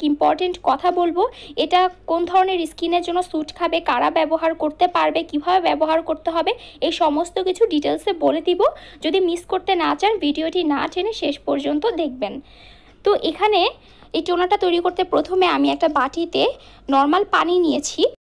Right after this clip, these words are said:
এই পানিটাকে এখন আমি মাইক্রো ওভেনে এক মিনিটের মতো গরম করে নিব। তো আপনারা যদি চান এই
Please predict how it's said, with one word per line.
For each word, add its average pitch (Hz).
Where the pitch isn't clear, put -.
এই 392
পানিটাকে 359
এখন 277
আমি 320
মাইক্রো 269
ওভেনে 277
এক 320
মিনিটের 359
মতো 349
গরম 247
করে 277
নিব। 220
তো -
আপনারা 381
যদি 349
চান 262
এই 311